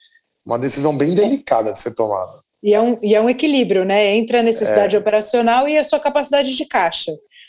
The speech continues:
Speaker 1: É, então, existe uma coisa que eu acredito muito, Rê, que é assim, o quanto essa pessoa é, é, é,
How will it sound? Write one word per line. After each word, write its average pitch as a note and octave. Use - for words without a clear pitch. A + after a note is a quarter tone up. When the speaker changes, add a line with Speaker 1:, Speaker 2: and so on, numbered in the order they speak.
Speaker 1:
É, B2+
então, C#3
existe C#3+
uma F#3
coisa F#3
que F3+
eu F#3
acredito E3
muito, B2
Rê, A2+
que -
é B2
assim, C3
o A#2+
quanto F3
essa G3
pessoa D#3
é, C3+
é, B2+
é, G2+